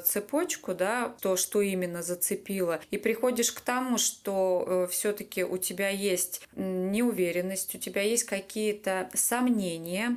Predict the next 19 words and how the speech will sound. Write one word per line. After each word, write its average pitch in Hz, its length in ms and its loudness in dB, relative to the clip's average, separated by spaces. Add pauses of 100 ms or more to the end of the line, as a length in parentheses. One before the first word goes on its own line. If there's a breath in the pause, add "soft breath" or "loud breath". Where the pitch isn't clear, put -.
(120)
по 214 160 2
поводу 214 460 2
себя, 180 640 0
по 185 100 0
поводу 190 1000 0
твоей 202 360 2
правоты. 214 1000 0
Получается, 240 1300 2
э, 208 160 4
вот 202 180 0
эти 240 220 2
все, 208 540 2 (280)
э, 175 320 0
размышления, 202 1160 4 (400)
короче 208 360 -2
говоря, 196 440 0 (140)
все, 226 340 2
все 226 240 2
эти 208 220 0